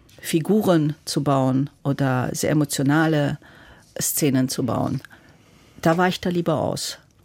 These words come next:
Und ich habe gemerkt, aber du, Theresia Mora, du kannst Figuren bauen und du kannst auch Emotionalität gut darstellen. Also gibt es überhaupt keinen Grund, es nicht zu machen. Also man lernt, was die eigenen Schwächen und Stärken sind, wenn man übersetzt.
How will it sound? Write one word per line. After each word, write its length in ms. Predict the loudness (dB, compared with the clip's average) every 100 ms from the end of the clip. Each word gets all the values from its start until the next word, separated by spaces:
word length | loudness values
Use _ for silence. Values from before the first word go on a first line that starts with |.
| _
Und 140 | 0
ich 80 | 2
habe 100 | 0
gemerkt, 400 | 2 2 2 0
aber 160 | -2 0
du, 340 | 0 0 -2 -2
Theresia 440 | -2 0 0 0
Mora, 340 | -2 -2 -4 -2
du 160 | -2 -2
kannst 400 | -2 -2 -4 -6
Figuren 420 | -4 -2 0 0
bauen 280 | 0 -2 -2
und 160 | -2
du 60 | -4
kannst 480 | -2 -2 -2 -6 -6
auch 80 |
Emotionalität 800 | -4 -4 -4 -4 -4 -4 -4 -4
gut 160 | -6 -8
darstellen. 540 | -6 -6 -6 -6 -6 -4
Also 500 | -2 -2 0 -2 -2 -6 -16 -20 -20 -8
gibt 200 | -6 -4
es 80 | -4
überhaupt 340 | -2 -2 -2
keinen 240 | 0 2 2
Grund, 240 | 0 -2
es 120 | -2
nicht 180 | -6 -6
zu 100 | -4
machen. 300 | -2 -2 -6 -10 _ -20 -18 -14 -4
Also 140 | 0 4
man 160 | 4
lernt, 320 | 6 4 2
was 160 | 0 0
die 100 | 2
eigenen 380 | 2 4 4 2
Schwächen 320 | 0 0 0
und 100 | 0
Stärken 440 | -2 -4 -2 -4
sind, 240 | -2 -4 -4
wenn 80 | -4
man 140 | -4
übersetzt. 580 | -6 -8 -10 -14 -20